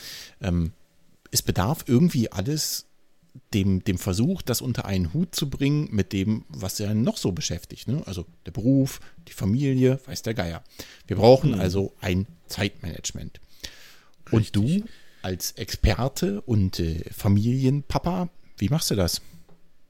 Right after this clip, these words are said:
Speaker 2: Ja, also, ähm, Johannes ist in guter Gesellschaft, insofern, dass es einfach nicht einfach ist.
Speaker 1: <laughs> Okay.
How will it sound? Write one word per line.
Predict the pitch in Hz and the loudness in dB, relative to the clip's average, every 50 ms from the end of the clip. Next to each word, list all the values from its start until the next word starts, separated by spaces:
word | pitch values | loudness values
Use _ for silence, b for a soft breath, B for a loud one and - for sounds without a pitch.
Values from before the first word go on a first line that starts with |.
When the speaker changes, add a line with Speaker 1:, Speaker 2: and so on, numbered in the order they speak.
| - - _ - - _ - _ _ B B B B B B B B B B B B | -20 -20 _ -20 -20 _ -20 _ _ B B B B B B B B B B B B
Speaker 2:
Ja, | - 123 120 110 101 90 | 4 6 6 6 6 4
also, | - 113 113 110 113 113 110 110 110 104 | 2 2 2 4 6 6 6 6 6 4
ähm, | 113 113 110 113 110 110 110 110 | 2 0 0 0 0 0 0 0
Johannes | 104 104 131 156 170 160 - | 2 2 2 2 2 0 -2
ist | 165 151 - | -2 -2 0
in | 135 127 | 0 0
guter | 143 143 143 143 123 | 0 0 2 2 4
Gesellschaft, | 110 104 104 110 123 139 - - 156 156 143 - - | 4 4 6 6 6 4 4 2 0 0 0 0 -2
insofern, | 113 113 104 117 120 117 - - 135 131 127 123 127 127 107 - 107 95 | -4 -2 0 0 0 0 0 2 2 2 2 2 0 0 -2 -4 -4 -2
dass | 110 113 110 - - - | 0 0 0 -2 -6 -8
es | - 113 104 92 85 - | -6 -8 -8 -8 -8 -8
einfach | 90 90 90 - 104 95 87 - - - | -10 -10 -8 -8 -8 -10 -10 -12 -14 -14
nicht | 76 85 80 - - | -12 -12 -12 -14 -14
einfach | 80 80 73 - - - - | -14 -14 -14 -14 -14 -18 -18
ist. | - - - - - - - - | -18 -18 -18 -18 -18 -12 -6 -4
Speaker 1:
<laughs> | - - - - - - - | -4 -2 -2 -4 -6 -6 -6
Okay. | 113 110 - - 85 76 71 | -6 -2 0 0 0 0 -2